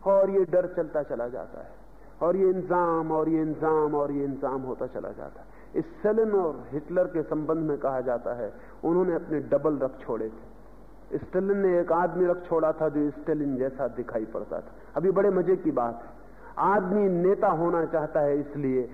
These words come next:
कि हजारों लाखों लोगों की भीड़ उसे स्वागत करे, लेकिन जब हजारों लाखों लोगों की भीड़ स्वागत करती, तो डर पैदा होता है कि कोई गोली न मार दे।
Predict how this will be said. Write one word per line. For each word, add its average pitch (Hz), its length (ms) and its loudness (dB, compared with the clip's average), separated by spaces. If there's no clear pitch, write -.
कि 175 60 2
हजारों 190 760 4
लाखों 190 440 2
लोगों 190 300 6
की 190 140 0
भीड़ 165 340 2
उसे 175 300 0
स्वागत 170 460 -2
करे, 113 240 -2
लेकिन 285 420 4
जब 285 160 4
हजारों 262 500 4
लाखों 277 320 4
लोगों 277 240 4
की 262 80 2
भीड़ 240 260 2
स्वागत 240 460 2
करती, 226 320 0
तो 214 120 2
डर 190 240 4
पैदा 202 300 4
होता 196 320 4
है 190 100 4
कि 185 120 -2
कोई 175 180 4
गोली 180 300 2
न 190 40 2
मार 131 280 0
दे। 107 180 -8